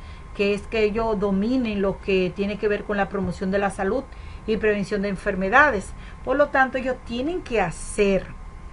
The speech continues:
para poder desarrollar las competencias. Entonces aquí vamos a hacer, vamos a añadir una actividad o recurso. Y en este caso vamos a hacer una tarea, que ellos hagan una tarea o una asignación, que es esta que está acá,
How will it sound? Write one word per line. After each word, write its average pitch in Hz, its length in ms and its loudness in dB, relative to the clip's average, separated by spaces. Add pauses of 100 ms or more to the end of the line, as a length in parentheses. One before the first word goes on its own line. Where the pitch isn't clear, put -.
(360)
para 214 220 6
poder 208 260 2
desarrollar 214 580 2
las 208 140 2
competencias. 170 1080 -4 (300)
Entonces 226 260 4
aquí 262 140 2
vamos 247 260 6
a 247 40 6
hacer, 247 520 6
vamos 196 220 0
a 208 60 -2
añadir 208 440 0
una 185 200 0
actividad 185 500 0
o 185 60 0
recurso. 190 680 -6 (460)
Y 226 60 -2
en 233 100 -2
este 294 300 0
caso 262 560 4 (640)
vamos 214 360 2
a 240 40 0
hacer 226 400 -2 (720)
una 311 340 2
tarea, 165 600 2 (420)
que 214 80 2
ellos 254 300 2
hagan 233 380 4
una 285 280 2
tarea 196 320 2
o - 20 2
una 196 240 0
asignación, 185 840 -2
que 185 140 -4
es 180 140 -6
esta 190 300 -4
que 208 80 -6
está 180 220 -6
acá, 156 260 -10